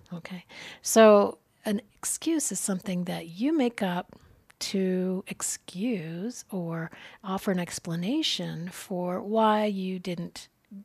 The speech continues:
go through with whatever it was you wanted to do or said you wanted to do. Uh, so you can clear any obstacle, but excuses are going to block you. How do you feel about that?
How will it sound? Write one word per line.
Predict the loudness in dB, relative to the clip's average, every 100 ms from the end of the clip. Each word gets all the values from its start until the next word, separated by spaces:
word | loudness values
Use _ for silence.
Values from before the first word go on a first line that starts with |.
| -2
go | -2 -2
through | -6 -8 -4 -2 -2
with | -6 -8 -8 -10 -18 -8
whatever | -4 -2 -2 -6
it |
was | -6 -8 -8
you | -8
wanted | -8 -10 -10 -12
to | -12
do | -8 -8 -8 -10
or |
said | -8 -6 -6 -8
you | -12
wanted | -12 -14 -14
to | -14
do. | -14 -16 -20 _ _ -20 -18 -18 -18 -16 -10
Uh, | -8 -10 -10
so | -8 -6 -6
you | -8 -6
can | 2 4 6 4
clear | 0 2 4 4 0
any | -2 -2 -2
obstacle, | -6 -8 -10 -12 -14 -16 -20 -20 _
but | -18 -16 -12
excuses | -6 -6 -6 -6 -6 -6 -8 -8
are | -8
going | -6 -6 -6
to | -8
block | -8 -10 -12 -20
you. | -20 -20 _ _ _ _ _ -14
How | -12
do |
you | -10
feel | -10 -10
about | -10 -10
that? | -12 -18 -20 _ _ _ _ -20 -20